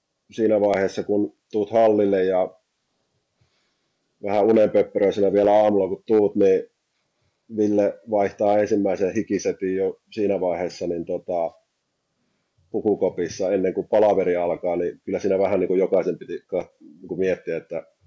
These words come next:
tässä nyt ollaan hommissa ja jos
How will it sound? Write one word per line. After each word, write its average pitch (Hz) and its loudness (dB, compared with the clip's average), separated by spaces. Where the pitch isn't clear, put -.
tässä 85 -12
nyt 82 -6
ollaan 87 0
hommissa 92 0
ja 85 -4
jos - -12